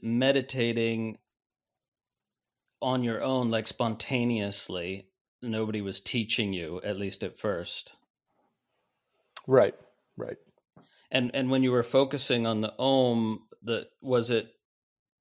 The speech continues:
Speaker 1: the dot and the crescent part of the
Speaker 2: Yes.
Speaker 1: Om that was captivating you?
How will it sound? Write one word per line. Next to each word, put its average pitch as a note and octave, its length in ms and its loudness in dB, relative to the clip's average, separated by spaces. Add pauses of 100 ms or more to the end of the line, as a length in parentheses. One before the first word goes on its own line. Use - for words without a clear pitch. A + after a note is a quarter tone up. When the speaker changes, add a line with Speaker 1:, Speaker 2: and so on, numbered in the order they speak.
(120)
Speaker 1:
the G#2+ 200 -6
dot A2 560 2
and G#2+ 140 -4
the G2+ 60 -6
crescent - 840 -2 (260)
part A2+ 240 4
of G#2 80 -2
the G#2 120 2
Speaker 2:
Yes. A2 180 6
Speaker 1:
Om A#2 140 2
that A#2 180 0
was - 100 -20
captivating B2 680 0
you? D3 240 0